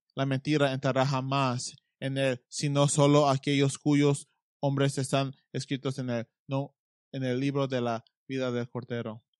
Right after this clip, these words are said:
Simplemente quiero señalar única, una dinámica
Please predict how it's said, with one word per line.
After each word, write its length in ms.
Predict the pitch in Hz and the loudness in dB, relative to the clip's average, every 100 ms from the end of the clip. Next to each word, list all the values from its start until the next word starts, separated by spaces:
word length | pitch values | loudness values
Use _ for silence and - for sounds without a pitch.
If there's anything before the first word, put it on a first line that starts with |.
| _ | _
Simplemente 680 | - 151 151 156 143 - 127 | -6 -2 0 0 0 -2 -4
quiero 260 | - 135 139 | 0 0 0
señalar 760 | - - 139 131 120 120 120 _ - | -4 -6 -4 -2 0 0 -2 _ -10
única, 560 | 160 160 160 160 151 147 _ _ _ | -4 -2 -2 0 0 -2 _ _ _
una 320 | 165 180 180 | 0 4 4
dinámica 960 | 165 151 143 143 139 131 - 135 135 | 2 -2 -2 -2 -4 -6 -4 -2 -2